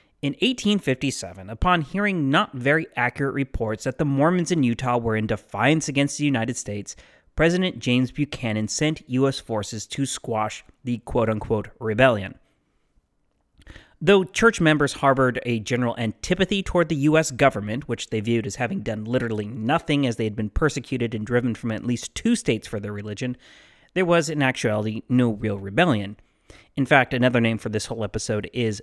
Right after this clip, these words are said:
Buchanan's blunder. But upon hearing that the U S Army was coming, the Mormons in Utah prepared for the worst, including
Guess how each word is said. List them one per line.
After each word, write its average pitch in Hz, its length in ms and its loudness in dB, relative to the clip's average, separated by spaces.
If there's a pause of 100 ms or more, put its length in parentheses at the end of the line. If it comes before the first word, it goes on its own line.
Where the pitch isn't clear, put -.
(140)
Buchanan's 113 760 -4
blunder. 107 600 -4 (1200)
But 175 160 4
upon 233 260 0
hearing 170 300 0
that 127 120 -2
the 113 80 -4
U 120 180 2
S 160 140 2
Army 113 280 0
was 110 180 -6
coming, 120 520 0
the 117 60 2
Mormons 131 420 0
in 113 100 -2
Utah 110 300 -4
prepared 113 460 -4
for - 100 -6
the 110 100 -2
worst, 139 460 2
including 208 540 -2